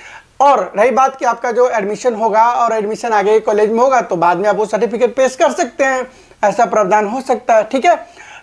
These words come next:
तो, आ, मेरे ख्याल से ये बहुत अच्छा निर्णय था सरकार का, क्योंकि ये जो, आ, कोविड का समय चल रहा था, जिसके अंदर काफ़ी लोग जो हैं बीमार पड़ रहे थे और हर घर में लगभग कोई ना कोई बीमार पन्द्रह बीस दिन में पड़े हैं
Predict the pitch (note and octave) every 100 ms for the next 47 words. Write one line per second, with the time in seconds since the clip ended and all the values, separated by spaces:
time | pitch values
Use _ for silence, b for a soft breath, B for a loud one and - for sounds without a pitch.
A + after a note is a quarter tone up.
0 | _ C4+ C4+ C4+ C4+ A3+ A3 A3+ A3+ C4
1 | C#4 B3+ C4 - C#4 C#4 C#4 A3+ A3+ G#3
2 | A3+ A#3 - A#3+ B3 B3 G#3+ G#3 G#3+ A3
3 | A#3+ A3+ A3+ A#3 G3 A3 G#3+ A#3 G3+ G#3+
4 | A#3+ A#3 G#3+ A3 A#3+ B3 A#3+ B B B
5 | - G3+ G#3 G#3 A3 G#3 G#3+ A3 B3 G#3
6 | A#3+ A#3+ A#3 A3 G#3 A#3 A#3+ A#3 A#3 A#3
7 | A#3+ G#3 G3 B3 A3+ A#3+ A#3 G#3 F#3+ -
8 | C#4 A#3 B3 A#3 G3 A#3 A3+ A#3+ A#3+ b
9 | b b G3+ A3 A3+ B3 - A#3 A#3 C4
10 | A#3+ G3 B3 B3+ B3 B3 A#3+ A3+ B3+ B3+
11 | A#3 A#3+ B3 G#3+ A3 A3 G#3+ A3 A#3+ G#3+
12 | A3 A#3 A#3 G#3 A3 A#3+ B3 C#4